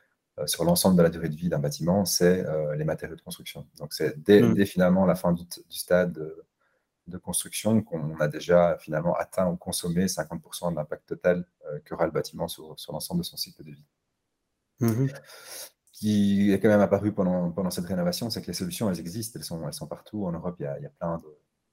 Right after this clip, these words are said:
Speaker 1: plein de solutions qui, qui se mettent en place pour remplacer les matériaux conventionnels. Et, euh, pour des raisons que je ne m'expliquais pas, euh, finalement, ces, ces matériaux sont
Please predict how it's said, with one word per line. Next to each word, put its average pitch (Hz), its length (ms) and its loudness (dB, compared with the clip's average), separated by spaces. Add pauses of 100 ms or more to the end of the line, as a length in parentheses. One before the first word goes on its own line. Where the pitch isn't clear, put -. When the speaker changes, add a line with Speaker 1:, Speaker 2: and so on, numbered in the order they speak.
(140)
Speaker 1:
plein - 160 -8
de - 80 -12
solutions 87 480 -10
qui, 76 540 -16
qui - 120 -16
se - 80 -14
mettent - 140 -12
en - 80 -10
place - 200 -8
pour - 140 -10
remplacer 80 300 -10
les 82 80 -8
matériaux 80 300 -12
conventionnels. 78 580 -10 (420)
Et, 95 360 0
euh, 85 260 0
pour - 300 -12 (300)
des 95 160 -2
raisons 92 440 2
que 85 260 0
je 87 120 -2
ne 87 60 2
m'expliquais 87 440 -2
pas, 113 400 2 (100)
euh, 85 240 -6 (200)
finalement, 90 340 -4
ces, 82 240 -4
ces 85 140 -8
matériaux 90 340 -8
sont 85 380 -8